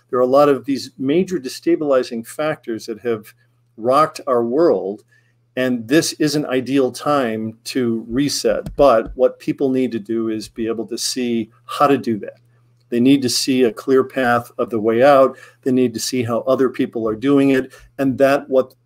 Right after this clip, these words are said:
that is what this book is about. This book has summarized the science into five principles about resetting and starting again,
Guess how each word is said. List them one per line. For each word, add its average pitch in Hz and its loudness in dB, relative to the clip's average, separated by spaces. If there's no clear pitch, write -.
that 131 2
is 160 2
what 143 0
this 127 -6
book 127 -8
is 113 -6
about. 101 -8
This 131 -4
book 139 0
has 120 0
summarized 147 2
the 127 -6
science 123 -4
into 117 -8
five 131 0
principles 117 -8
about 120 -2
resetting 143 2
and 117 -6
starting 123 0
again, 131 -2